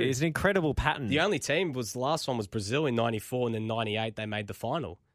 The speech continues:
Speaker 2: Yep.
Speaker 1: And obviously, we all know what happened in that final with Ronaldo and, you know, the fact that they
Speaker 2: Well, I don't think
Speaker 1: lost
Speaker 2: we
Speaker 1: at
Speaker 2: do
Speaker 1: home.
Speaker 2: know what happened in that
Speaker 1: No,
Speaker 2: final. I think
Speaker 1: no,
Speaker 2: that's the
Speaker 1: well,
Speaker 2: issue.
Speaker 1: yeah.
Speaker 2: But yes,
Speaker 1: But,
Speaker 2: I can
Speaker 1: but
Speaker 2: take
Speaker 1: yeah,
Speaker 2: your point.
Speaker 1: it, but it's, it is an interesting one because it's like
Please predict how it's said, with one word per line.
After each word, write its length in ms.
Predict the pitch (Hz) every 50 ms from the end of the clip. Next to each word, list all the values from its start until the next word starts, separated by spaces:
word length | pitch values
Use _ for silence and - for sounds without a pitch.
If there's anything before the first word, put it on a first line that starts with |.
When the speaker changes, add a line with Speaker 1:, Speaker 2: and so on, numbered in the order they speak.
| _ _ _
Speaker 2:
Yep. 160 | - - 113 -
Speaker 1:
And 100 | 120 127
obviously, 460 | 131 127 120 139 127 - - 139 127
we 100 | 113 120 123
all 100 | 120 113
know 140 | 117 117 110
what 100 | 107 104
happened 240 | 113 110 - - 110
in 80 | 107
that 160 | 107 104 101
final 460 | - - 117 123 131 120 104 98 98 95
with 280 | 98 101 - - - -
Ronaldo 920 | 110 107 110 110 104 107 107 107 101 104 104 104 101 101 101 95 92 90
and, 160 | 87 87 85 90
you 120 | 95 95
know, 100 | 92 92
the 100 | 90 -
fact 280 | - - 104 92 - -
that 180 | 101 101 98 -
they 60 | 101
Speaker 2:
Well, 80 | 127
I 60 | 147 180
don't 100 | 202 180
think 120 | 165 139
Speaker 1:
lost 20 |
Speaker 2:
we 80 | 127 120
Speaker 1:
at 60 | 110
Speaker 2:
do 80 | 120 147
Speaker 1:
home. 80 | 160 151
Speaker 2:
know 140 | 135 117 107
what 120 | 107 107
happened 240 | 104 110 101 110 110
in 60 | 107
that 160 | 107 110 120
Speaker 1:
No, 60 | 156
Speaker 2:
final. 180 | 160 113 113 117
I 60 | 151
think 100 | 147 143
Speaker 1:
no, 100 | 139 135
Speaker 2:
that's 120 | 127 117 117
the 60 | 135
Speaker 1:
well, 80 | 139 151
Speaker 2:
issue. 280 | 160 - - 160 135 123 131
Speaker 1:
yeah. 160 | 151 143 127
Speaker 2:
But 100 | 151 156
yes, 220 | 175 165 156 -
Speaker 1:
But, 100 | - 151
Speaker 2:
I 40 | 143
can 120 | - 160 151
Speaker 1:
but 40 | -
Speaker 2:
take 120 | 156 151 -
Speaker 1:
yeah, 80 | 143
Speaker 2:
your 80 | 131 147
point. 140 | 131 117 -
Speaker 1:
it, 200 | 220 - - 190
but 140 | 175 226 180 - - -
it's, 280 | 208 208 - - - - -
it 140 | 180 180
is 120 | 202 190 151
an 60 | 156
interesting 520 | 165 160 147 - 170 147 - - 165 156
one 200 | 143 131 117 110
because 340 | 104 131 131 - 151 135 123
it's 200 | 143 135 - -
like 320 | 143 139 139 131 127 -